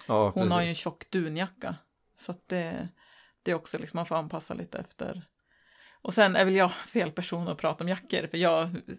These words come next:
Speaker 1: Har för många.
Speaker 2: I, för, nej, det tycker inte jag.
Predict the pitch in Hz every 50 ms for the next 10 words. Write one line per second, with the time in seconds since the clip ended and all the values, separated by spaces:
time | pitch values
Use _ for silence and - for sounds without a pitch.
0 | - - - - - _ _ _ _ _ - - 110 92 98 110 113 110 113 113
1 | 107 101 - - - - - 180 - _ _ - 220 175 147 - - - 196 185
2 | 185 180 - 175 165 156 165 214 277 311 - - - - 170 160 - 359 180 175
3 | 349 392 - 508 466